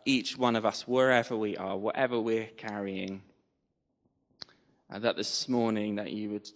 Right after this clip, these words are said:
reveal to our hearts, not just our heads, something of your intense love towards us today. That would fill us with hope as we go out from here.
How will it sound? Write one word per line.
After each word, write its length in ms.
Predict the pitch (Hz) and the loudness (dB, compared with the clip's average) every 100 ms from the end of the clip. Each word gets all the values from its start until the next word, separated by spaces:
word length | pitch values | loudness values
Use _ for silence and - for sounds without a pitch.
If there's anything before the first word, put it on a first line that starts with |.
| - | -12
reveal 720 | 107 107 - 131 143 131 117 | -6 -6 -6 0 4 4 4
to 240 | - 117 | 0 -4
our 140 | 104 101 | -4 -4
hearts, 600 | - 135 110 101 - - | -4 0 0 0 -4 -10
not 140 | 107 | -10
just 220 | 104 - | -8 -4
our 120 | 98 | -4
heads, 300 | 98 104 98 | -2 -6 -6
something 680 | - - - 120 104 107 107 | -10 -14 -6 -4 -4 -8 -8
of 260 | 98 95 98 - _ _ _ _ _ _ _ - | -8 -8 -8 -14 _ _ _ _ _ _ _ -14
your 240 | - 98 - | -8 -6 -6
intense 540 | - - - 117 - 104 | -10 -16 -10 -10 -10 -10
love 400 | 101 107 98 98 - _ _ _ _ _ _ _ | -6 -4 -4 -8 -16 _ _ _ _ _ _ _
towards 440 | - 95 98 92 - | -10 -6 -6 -6 -10
us 200 | - - | -18 -20
today. 340 | - 85 85 - _ - _ _ _ _ - | -12 -10 -10 -14 _ -20 _ _ _ _ -20
That 100 | - | -20
would 80 | _ - | _ -4
fill 180 | 113 104 | -4 -4
us 120 | - | -8
with 120 | 104 | -8
hope 240 | - 95 - | -8 -8 -10
as 140 | 95 | -14
we 80 | 95 | -12
go 120 | 87 | -8
out 240 | 90 87 - | -8 -8 -12
from 100 | 92 | -14
here. 220 | 87 85 | -14 -18